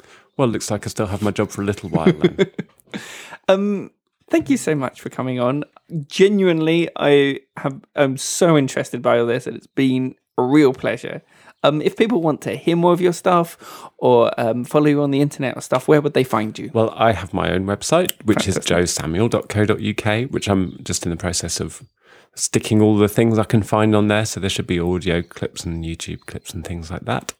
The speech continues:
Speaker 1: Or, um, musical improv comedy dot co dot U K. It's my collaboration with Heather Urquhart, and we have loads of things about musical improv on there. Or I have bits on the Maydays, w w w dot the maydays dot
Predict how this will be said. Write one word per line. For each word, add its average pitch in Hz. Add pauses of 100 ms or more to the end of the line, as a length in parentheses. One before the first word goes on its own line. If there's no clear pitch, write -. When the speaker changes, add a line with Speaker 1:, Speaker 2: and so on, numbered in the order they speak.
(120)
Speaker 1:
Or, 85 (400)
um, 82 (380)
musical 95
improv 90
comedy 104
dot -
co 104
dot -
U 92
K. 104 (720)
It's 113
my 101
collaboration 90
with 90
Heather 90
Urquhart, 160
and 113
we 110
have 98
loads 90
of -
things 92
about -
musical 90
improv 90 (140)
on 85
there. 107 (400)
Or 95
I 92
have 87 (460)
bits -
on 95
the 95
Maydays, 110
w 98
w 95
w 95
dot -
the 98
maydays 117
dot -